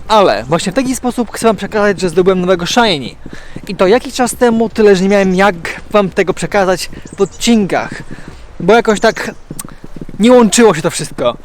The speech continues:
Kolejnym moim Shinym jest Shiny Charmander, którego spotkałem bodajże gdzieś wracając skądś. Nie pamiętam dokładnie skąd, ale zdobyłem go.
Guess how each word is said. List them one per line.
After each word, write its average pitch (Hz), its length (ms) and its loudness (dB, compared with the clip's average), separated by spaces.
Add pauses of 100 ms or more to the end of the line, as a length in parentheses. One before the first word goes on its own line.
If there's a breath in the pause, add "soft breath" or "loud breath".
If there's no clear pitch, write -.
(460 loud breath)
Kolejnym 269 360 4
moim 233 200 2
Shinym 190 460 0
jest 196 580 -2
Shiny 247 340 2
Charmander, 247 560 2 (480 loud breath)
którego 226 260 4
spotkałem 226 560 2
bodajże 196 400 4
gdzieś 196 340 0
wracając 196 400 2
skądś. - 560 -4 (600)
Nie 190 100 6
pamiętam 214 240 6
dokładnie 196 320 4
skąd, 190 440 -2 (100)
ale 190 320 4 (180)
zdobyłem 175 460 2
go. 127 220 -2